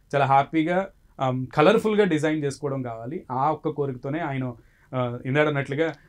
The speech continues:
నేను అట్లా అనుకుంటే నా ఉద్యోగం నేను ఉంది సార్, నేను చేసేసుకునేగలను, కానీ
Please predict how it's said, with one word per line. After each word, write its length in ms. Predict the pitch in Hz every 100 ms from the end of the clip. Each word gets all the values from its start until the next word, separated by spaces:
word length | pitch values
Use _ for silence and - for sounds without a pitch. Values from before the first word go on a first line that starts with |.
| -
నేను 140 | 143
అట్లా 180 | 139 143
అనుకుంటే 360 | 139 156 156 147
నా 120 | 135
ఉద్యోగం 320 | 123 143 151
నేను 120 | 131
ఉంది 180 | 127 127
సార్, 160 | 147 135
నేను 120 | 123
చేసేసుకునేగలను, 840 | 123 135 - 139 127 127 131 202 -
కానీ 320 | 139 190 170